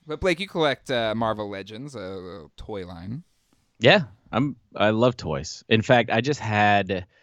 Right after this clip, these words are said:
Speaker 2: um, my wife said, "Look, we either need to get rid of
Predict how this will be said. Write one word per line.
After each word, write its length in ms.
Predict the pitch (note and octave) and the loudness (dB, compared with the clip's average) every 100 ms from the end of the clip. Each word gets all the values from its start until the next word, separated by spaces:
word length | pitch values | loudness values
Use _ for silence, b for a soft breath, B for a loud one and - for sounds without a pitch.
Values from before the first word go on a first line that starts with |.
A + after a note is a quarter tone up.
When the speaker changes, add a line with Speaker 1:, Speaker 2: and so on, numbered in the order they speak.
| b b b - | b b b -8
Speaker 2:
um, 640 | G2 F#2 F2+ F2+ F2 E2 - _ _ _ _ _ _ - | -2 -2 -2 -4 -6 -8 -14 _ _ _ _ _ _ 0
my 180 | A2 A#2+ | 4 6
wife 260 | B2+ C3+ | 6 4
said, 600 | - G#2 E2+ D#2 D2+ F2 - G#2 | 0 -2 0 -2 -8 -16 -12 -4
"Look, 200 | F#2 E2+ | -4 0
we 160 | A#2+ C3 | 2 4
either 160 | A2+ | 4
need 160 | G#2 F#2+ | 2 0
to 80 | F2+ | 0
get 180 | F#2+ F2 | 0 0
rid 240 | G2 G#2 | 2 4
of 180 | G#2 | 4